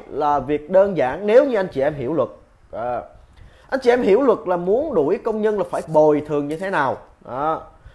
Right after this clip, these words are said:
Và người công nhân có quyền kiện ngược lại công ty khi chấm dứt hợp đồng mà không có lý do. Anh chị em nên nhớ như vậy.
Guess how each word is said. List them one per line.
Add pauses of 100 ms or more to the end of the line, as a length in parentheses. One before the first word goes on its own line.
(120)
Và
người
công
nhân
có
quyền
kiện
ngược
lại
công
ty (540)
khi
chấm
dứt
hợp
đồng (480)
mà
không
có
lý
do. (100)
Anh
chị
em
nên
nhớ
như
vậy.